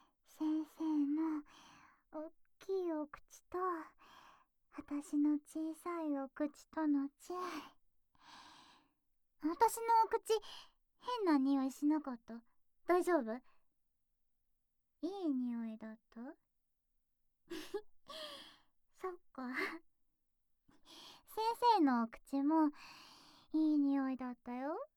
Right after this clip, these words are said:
大丈夫。でも、こんなにキス下手ってことは、先生も初キスなんだよね。童貞だから当然か。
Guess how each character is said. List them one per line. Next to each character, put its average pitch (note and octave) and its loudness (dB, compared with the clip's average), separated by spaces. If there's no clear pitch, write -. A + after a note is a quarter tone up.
大 C#4+ 4
丈 D4 -2
夫。 A3+ -4
で A#3+ -8
も、 A#3+ 0
こ - -8
ん B3+ 4
な C#4+ 8
に G#4 -4
キ - -16
ス G4 2
下 B3 0
手 - -12
っ G#3+ -10
て - -
こ G#3 -14
と G#3 -12
は、 B3 -4
先 D#4+ 2
生 E4 2
も C#4 4
初 C4+ -6
キ - -20
ス - -4
な D4+ 6
ん B3 2
だ A3 -2
よ G3 -10
ね。 D4+ -2
童 B3 4
貞 G#4+ 2
だ C5+ 8
か A#4+ 6
ら G#3+ 4
当 G#3+ -2
然 G4 -4
か。 E4 -2